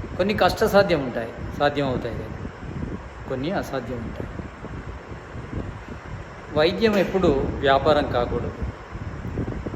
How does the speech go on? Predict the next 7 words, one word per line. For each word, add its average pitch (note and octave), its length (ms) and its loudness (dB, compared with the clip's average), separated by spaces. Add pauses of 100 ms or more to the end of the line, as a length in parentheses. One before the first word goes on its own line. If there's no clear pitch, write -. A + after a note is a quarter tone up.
(160)
"వైద్యో D#3 520 6
నారాయణ D3+ 600 6
హరి" C#3+ 480 0
అని C3 140 -2
ఉంది. B2 220 -6 (680)
వైద్యుడు C#3+ 640 4 (1600)
దేవుడని. C3 400 0